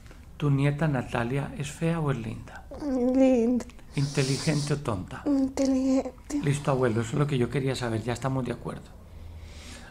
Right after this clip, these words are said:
Speaker 1: Ahora le voy a preguntar a la abuela Oliva. Abuela,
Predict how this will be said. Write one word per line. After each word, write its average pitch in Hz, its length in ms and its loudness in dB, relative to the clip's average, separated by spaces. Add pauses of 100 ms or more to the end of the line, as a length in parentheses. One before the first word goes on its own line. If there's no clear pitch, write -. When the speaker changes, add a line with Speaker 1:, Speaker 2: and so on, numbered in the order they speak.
(100)
Speaker 1:
Ahora 135 140 0
le 135 60 2
voy 147 80 2
a 147 40 -2
preguntar 127 340 -4
a 131 60 -4
la 127 80 -2
abuela 117 400 -4
Oliva. 113 400 -6 (1080)
Abuela, 127 500 0